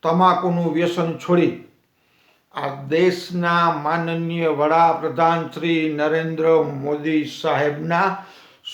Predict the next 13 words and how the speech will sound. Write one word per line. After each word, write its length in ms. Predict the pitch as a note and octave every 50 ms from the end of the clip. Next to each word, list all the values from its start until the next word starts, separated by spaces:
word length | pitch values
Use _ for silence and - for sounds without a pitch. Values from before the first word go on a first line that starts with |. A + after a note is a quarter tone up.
| - - - - - - -
સ્વચ્છ 400 | A#3 B3+ C4 B3+ B3+ - - A#3+
રાષ્ટ્રના 840 | A3+ G#3+ G3+ G#3 G#3+ G#3+ G#3+ G#3+ - - G#3+ G3+ G#3 G#3 G3+ G3+ G3
સપનાને 840 | - - G3 F#3 F#3+ - F#3+ G3 G3 F#3+ F#3 F#3 F#3 F#3 D#3 C3 - - - - _ _ -
એક 500 | - E3 F3 F3 F3 F3 - - - _
કદમ 400 | - - E3 E3+ E3 D#3+ D#3 D3 - - - _ _ _ _ _ _ _
આગળ 300 | - E3 F#3 F#3 G3 F#3+
વધારી 500 | F3+ F3 E3 D3+ E3+ E3+ E3+ E3+ E3 C3 B2+ - - - - _ _ _ _ _ - - - - - -
સ્વસ્થ 500 | G3 A3 A#3+ A#3+ A#3+ A#3+ B3 - - G3
રાષ્ટ્ર 680 | G3+ F3+ F3 F#3 G3 G3+ F3+ - - - G#3+ E3+ D3+ - - - - - -
અને 260 | - D#3+ E3 E3 D#3 D3+
નિરોગી 880 | D3 D3+ D#3 E3 E3 F3 F3 F3 F3 F3 E3 D#3+ D#3 D#3 D3 C3+ B2
રાષ્ટ્ર 640 | B2+ D3+ D#3 D#3+ D#3+ D#3 - - - - D#3+ D#3 D3
બનવામાં 880 | C3+ C3 C3+ C#3+ D3 D3+ D#3 D#3 D#3 D#3 D3+ D#3 D#3 D#3 F3+ G#3+ -